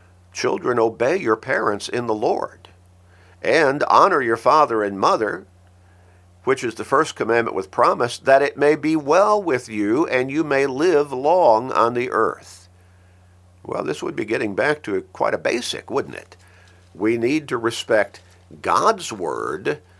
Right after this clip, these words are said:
and certainly his word comes before all of what health, uh, aficionados and,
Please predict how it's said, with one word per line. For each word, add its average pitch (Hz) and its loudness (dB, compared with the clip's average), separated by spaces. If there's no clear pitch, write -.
and 104 -2
certainly 110 0
his 165 -2
word 92 -4
comes 123 0
before 104 -2
all 117 2
of 95 -2
what 90 0
health, 113 -4
uh, 73 -2
aficionados 120 0
and, 80 -6